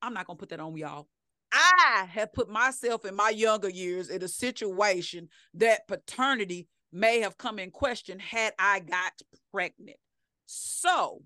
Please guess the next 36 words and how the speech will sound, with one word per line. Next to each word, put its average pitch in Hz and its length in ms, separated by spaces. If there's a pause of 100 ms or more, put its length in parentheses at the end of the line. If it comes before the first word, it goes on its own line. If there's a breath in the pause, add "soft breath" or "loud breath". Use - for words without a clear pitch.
but 262 260
me, 349 360
I'm 294 160
old 294 280
school. 165 360
I'm 214 120
gonna 196 80
keep - 200
my 156 160
mouth 180 320
shut. 277 480 (880)
And 190 160
I 254 120
would 233 120
have 202 60
quietly 247 720
tested 208 500 (140)
all 277 580
candidates, 208 800 (420)
but, 196 140 (100)
and 196 140
not 220 220
tell 220 220
none 247 200
of 131 140
them. 123 160 (280)
And 233 120
then 247 200
once 339 500
I 226 320 (240)
have 226 180
found 214 240
the 220 40
winner, 349 380 (640)
there 320 220
you 466 140